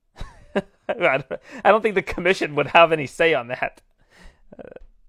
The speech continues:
that's interesting. <laughs> But, uh, I was looking forward to that fight. That, that, those are two really great up-and-coming fighters in the division, so, uh,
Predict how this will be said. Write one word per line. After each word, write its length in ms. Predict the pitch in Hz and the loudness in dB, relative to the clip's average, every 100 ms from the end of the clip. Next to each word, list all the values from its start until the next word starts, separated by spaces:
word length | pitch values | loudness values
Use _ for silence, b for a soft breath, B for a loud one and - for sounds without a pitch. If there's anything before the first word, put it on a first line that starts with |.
| - | -8
that's 160 | 135 | -6
interesting. 480 | 135 135 135 - 151 | -6 -8 -10 -12 -16
<laughs> 60 | - - _ _ _ - - - - 214 - 196 _ _ _ _ _ _ b b b b b b _ | -20 -20 _ _ _ -18 -18 -18 0 0 0 -6 _ _ _ _ _ _ b b b b b b _
But, 220 | 139 135 | -8 -2
uh, 320 | 143 139 143 - - | 0 0 -2 -6 4
I 140 | 165 | 6
was 120 | 247 | 6
looking 200 | 247 190 | 4 2
forward 340 | 156 226 277 170 | 2 6 6 4
to 80 | 147 | 0
that 240 | 143 139 | -2 0
fight. 220 | - 127 | -2 0
That, 320 | - 233 135 | 0 0 -2
that, 260 | 131 202 165 | -2 0 0
those 220 | 196 240 | 0 0
are 40 | 170 | -2
two 240 | - 175 | -4 -4
really 320 | 151 196 175 | -2 -2 -2
great 220 | 127 165 | 0 2
up-and-coming 460 | 156 151 139 143 131 | 2 0 -2 -4 -2
fighters 320 | 147 151 139 | 0 0 -2
in 40 | 139 | -10
the 60 | |
division, 460 | 117 120 135 120 110 | -12 -8 -8 -8 -14
so, 260 | - 117 | -10 -8
uh, 160 | 113 117 | -8 -10